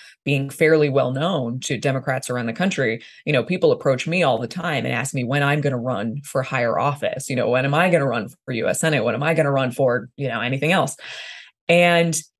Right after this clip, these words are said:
it really misses the point. It feels like we always get caught in this trap of looking for the one solution at the top, whether it's a U S Senate race,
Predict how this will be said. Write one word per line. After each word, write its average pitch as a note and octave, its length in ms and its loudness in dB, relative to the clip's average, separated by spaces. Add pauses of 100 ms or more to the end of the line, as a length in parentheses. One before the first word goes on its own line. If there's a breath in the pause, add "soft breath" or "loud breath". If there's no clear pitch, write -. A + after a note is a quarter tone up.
(160)
it F#3+ 180 -4
really G3+ 280 4
misses F3 320 0
the D#3+ 80 -2
point. - 420 -4 (320)
It D#3 160 2
feels F3 480 2
like D#3+ 200 4
we D#3 180 -2
always E3+ 320 2
get E3 220 -2
caught D3+ 420 -4
in D3+ 80 2
this - 340 -4
trap D#3 560 -2
of C3 500 0
looking E3 340 0
for D#3 160 -2
the B2 100 -2
one C#3 420 2
solution D#3+ 540 0
at C3+ 80 -6
the C#3+ 80 -10
top, - 460 -8
whether C3+ 340 2
it's C3 180 -2
a A2+ 140 -4
U C3+ 300 -2
S C3+ 180 0
Senate F3+ 260 0
race, D#3 320 0